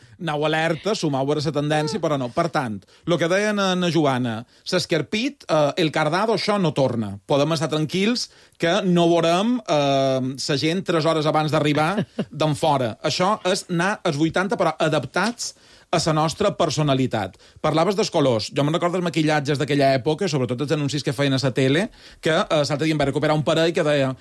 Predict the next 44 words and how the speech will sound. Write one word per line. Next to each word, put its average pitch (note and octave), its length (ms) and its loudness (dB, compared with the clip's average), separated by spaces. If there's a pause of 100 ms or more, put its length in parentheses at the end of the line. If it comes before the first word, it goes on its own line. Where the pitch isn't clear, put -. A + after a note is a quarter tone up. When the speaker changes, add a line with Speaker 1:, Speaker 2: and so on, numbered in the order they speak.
(160)
Speaker 1:
«La C#3 220 0
paleta D#3 380 0
de E3+ 120 0
color D#3 340 2
de D3+ 80 2
este C3+ 220 0
año». G#2+ 360 -2
I F3+ 100 -2
tot C#3 80 0
era B2 160 -2
vermell, B2+ 500 0
verd, B2+ 600 0 (260)
com C#3+ 160 2
un C#3 100 4
groc, C3+ 400 2
com D3 180 0
a C3 40 2
molt C#3 240 2
pujat. C#3 420 0 (220)
Clar, E3 240 0
tornarem C#3+ 480 2
a C4 80 2
veure D#3 420 2
aquelles C#3 580 -2
cares C3 460 2
de, B2 220 2
de A#2 160 -2
pellasso, B2 640 0 (400)
eh, B2+ 600 2 (420)
circulant D3 560 2
pel C3 160 0
carrer? C#3+ 280 0 (420)
O, F#3+ 320 2
mm, D#3+ 460 -2
aquests D#3+ 300 -2
vuitanta D#3+ 500 0
seran D3 240 0
adaptats C#3+ 440 0
i D3+ 40 4
molt C#3 160 2
més C3 160 0
suaus, F#2 400 -4
más D3 220 -2
suaves? - 500 -4